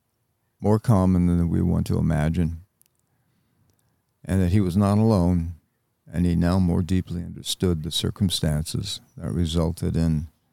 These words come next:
that moral injury and the original trauma in his life. So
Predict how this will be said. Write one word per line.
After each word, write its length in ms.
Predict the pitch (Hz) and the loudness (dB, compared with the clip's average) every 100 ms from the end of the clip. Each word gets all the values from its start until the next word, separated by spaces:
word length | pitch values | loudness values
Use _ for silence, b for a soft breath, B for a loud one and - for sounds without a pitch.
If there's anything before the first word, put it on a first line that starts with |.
| _ _ _ _ _ _ _ _ - | _ _ _ _ _ _ _ _ -12
that 240 | 87 82 - - _ _ _ _ | -4 -4 -4 -12 _ _ _ _
moral 640 | 85 87 90 90 87 87 85 - _ _ _ _ _ _ _ _ _ | -8 0 2 2 2 0 -4 -12 _ _ _ _ _ _ _ _ _
injury 540 | 110 87 80 67 78 82 _ _ - | 2 2 0 -2 -4 -8 _ _ -8
and 160 | 87 85 | -2 0
the 60 | |
original 460 | 90 90 87 92 87 | 0 0 0 -2 -2
trauma 400 | - 85 78 82 | -2 -2 0 0
in 140 | - | -2
his 160 | 76 - | -4 -4
life. 420 | 58 64 - - _ _ _ _ _ _ _ _ _ _ _ _ _ _ _ _ _ _ _ _ _ _ _ | -6 -6 -10 -14 _ _ _ _ _ _ _ _ _ _ _ _ _ _ _ _ _ _ _ _ _ _ _
So 560 | - 107 101 98 95 | -16 0 2 4 4